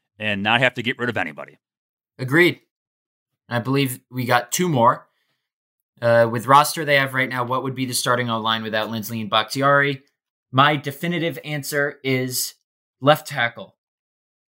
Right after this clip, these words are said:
Speaker 2: Elton Jenkins. Left guard, Lucas Patrick. Center. No, wait.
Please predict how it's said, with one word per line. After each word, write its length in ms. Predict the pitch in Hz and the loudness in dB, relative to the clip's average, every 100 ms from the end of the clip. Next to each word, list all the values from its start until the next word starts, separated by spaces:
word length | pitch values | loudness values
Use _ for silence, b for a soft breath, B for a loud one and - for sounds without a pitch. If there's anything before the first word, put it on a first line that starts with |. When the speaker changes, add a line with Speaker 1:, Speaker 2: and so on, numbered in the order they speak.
| _ _ _ _ _ _ _ - | _ _ _ _ _ _ _ -2
Speaker 2:
Elton 240 | 131 131 | 0 0
Jenkins. 580 | 123 117 107 92 87 - | -4 -6 -8 -14 -16 -6
Left 260 | 127 127 - | -2 -2 0
guard, 380 | 120 110 90 _ _ _ _ _ _ _ _ _ _ _ _ _ _ _ _ _ | 2 2 0 _ _ _ _ _ _ _ _ _ _ _ _ _ _ _ _ _
Lucas 300 | 123 127 117 | -4 -4 -4
Patrick. 520 | - 127 113 101 - | 0 0 0 -6 -16
Center. 460 | - - 135 110 92 _ _ _ _ _ _ _ _ _ _ | -10 0 0 0 -8 _ _ _ _ _ _ _ _ _ _
No, 160 | 127 117 | 2 2
wait. 320 | 107 104 92 | 2 -4 -8